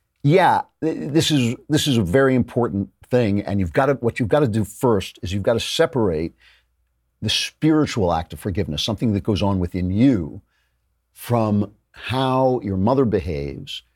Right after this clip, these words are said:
and what your relationship with your mother is going to be.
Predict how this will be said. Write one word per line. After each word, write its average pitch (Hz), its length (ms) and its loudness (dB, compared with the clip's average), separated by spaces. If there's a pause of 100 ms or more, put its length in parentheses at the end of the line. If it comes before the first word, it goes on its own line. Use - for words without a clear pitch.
(140)
and 98 200 0
what 110 280 0 (360)
your 104 100 0
relationship 101 520 0
with 92 100 -4
your 92 120 0
mother 90 260 0
is 80 80 -4
going 82 220 -6
to 87 80 -12
be. 69 320 -8